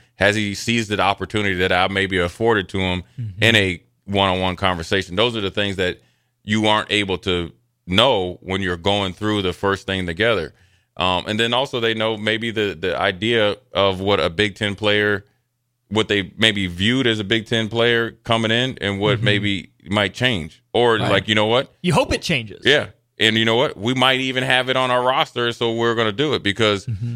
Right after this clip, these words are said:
Speaker 1: here's a perfect example, right? With O'Shawn Mathis. I would, I would like to argue with you that what O'Shawn brought wasn't more, any more than what Ja'Mari Butler could have brought that same year. Because
Speaker 2: Sure.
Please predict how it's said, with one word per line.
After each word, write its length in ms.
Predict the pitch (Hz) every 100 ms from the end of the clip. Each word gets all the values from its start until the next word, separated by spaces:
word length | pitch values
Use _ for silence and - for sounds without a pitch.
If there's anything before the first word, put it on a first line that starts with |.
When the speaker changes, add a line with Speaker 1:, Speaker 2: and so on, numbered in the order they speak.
| 110
Speaker 1:
here's 160 | 165 156
a 60 |
perfect 380 | 117 123 113 104
example, 460 | 87 90 90 78 78
right? 280 | 82 90 - _ _ _ _ _ _ -
With 160 | 87
O'Shawn 380 | 98 95 90 85
Mathis. 440 | 82 82 - - _ _ _ _ _ _ _ _ _ _ -
I 120 | 104
would, 220 | 131 117
I 160 | - 110
would 180 | 107 98
like 220 | 107 110
to 100 | 95
argue 420 | 98 110 104 104
with 220 | 95 90 92
you 340 | 87 87 87 -
that 380 | 95 87 85 - _ _ _ _ _ _ _ _ _ _ _ _ _ _ _ _ _ _ _ _ -
what 280 | 98 110
O'Shawn 480 | 87 117 117 107 101
brought 320 | 92 101 76
wasn't 360 | 87 95 95 87
more, 320 | 92 92 92
any 200 | - 95
more 240 | 90 92 90
than 100 | 87
what 260 | 87 - 82
Ja'Mari 360 | 90 85 85
Butler 280 | 85 76 78
could 160 | - 85
have 100 | 85
brought 240 | 82 73
that 140 | 78
same 260 | - 80 65
year. 200 | 64 58 _ _ _ -
Because 580 | 104 143 151 104 101
Speaker 2:
Sure. 80 | -